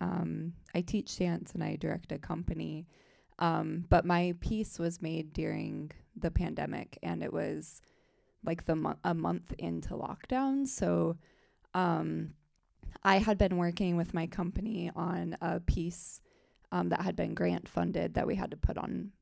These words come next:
pause totally, and, um, we had worked with, um, filmmakers in the past, but I have always been interested in filmmaking. Like, I always think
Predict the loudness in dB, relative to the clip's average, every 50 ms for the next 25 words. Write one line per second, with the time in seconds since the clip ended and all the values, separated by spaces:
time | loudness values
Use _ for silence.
0 | _ _ 2 2 2 0 -2 -4 -6 -8 -8 -6 -6 -6 -4 -4 -4 -4 -4 -4
1 | -6 -8 -8 _ -4 -2 -2 -2 -2 -4 -4 -6 -8 -10 -16 _ _ _ _ _
2 | _ _ _ _ _ _ 4 6 6 6 6 4 4 4 4 6 6 6 6 6
3 | 6 6 4 4 2 0 0 2 4 4 6 6 4 4 2 0 -2 -2 -2 -2
4 | -2 -2 -6 -8 -4 -2 0 2 2 2 2 0 0 -2 -4 -6 -6 -8 -10 -14
5 | 0 2 4 4 4 4 2 0 0 2 2 2 2 0 -2 -2 -2 -2 -2 -2
6 | 0 -2 -2 -4 -6 -10 -12 -14 -16 -20 -20 -20 -20 _ _ _ 2 4 6 8
7 | 8 8 6 4 2 -2 _ 2 4 6 6 6 6 6 4 4 4 4 2 2
8 | 2 0 -2 -2 0 2 4 4 4 4 4 2 2 0 0 -2 -4 -2 -2 -2
9 | -2 -2 -4 -4 -2 0 2 2 2 2 0 -2 0 2 2 4 4 4 2 2
10 | 2 2 2 2 2 2 2 0 0 -2 0 0 2 2 0 0 -2 -4 -8 -14
11 | -20 -20 -20 -20 _ -2 0 0 2 2 4 4 6 6 6 4 2 0 -2 -4
12 | -2 0 0 0 -2 -4 -8 -16